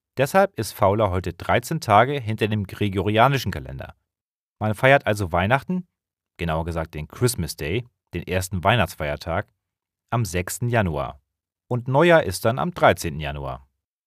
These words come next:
Wer die Insel zu den fraglichen Tagen besuchen oder verlassen möchte, sollte sich genau informieren. Die Feiertage werden nämlich doppelt gefeiert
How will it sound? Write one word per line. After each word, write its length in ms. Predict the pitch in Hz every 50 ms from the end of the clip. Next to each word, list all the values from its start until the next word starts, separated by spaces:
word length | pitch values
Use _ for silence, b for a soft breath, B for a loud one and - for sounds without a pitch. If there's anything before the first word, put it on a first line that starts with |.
| _
Wer 120 | - 117 123
die 140 | 123 127 110
Insel 240 | 165 185 - 202
zu 100 | 185 -
den 160 | 135 123 113 113
fraglichen 500 | - - 113 117 - - 110 101 110 101
Tagen 300 | - 113 107 107 98 87
besuchen 400 | 95 87 98 123 117 - 107 87
oder 140 | 82 85
verlassen 400 | - - 104 123 165 165 - 113
möchte, 340 | 104 98 95 - 104 95 90 b b b b b
sollte 240 | - 160 165 165 165
sich 180 | 151 165 156
genau 320 | - 120 101 98 92 87 90
informieren. 540 | 95 92 - 135 139 127 87 67 64 64 - _ _ _ _ _ _ _ _ _ _
Die 60 | - 123
Feiertage 540 | - 160 180 196 185 - 175 170 160 151
werden 180 | 120 131 107 110
nämlich 260 | 107 104 120 117 -
doppelt 280 | - 190 185 - 92 -
gefeiert 500 | - 78 - - 80 76 69 - -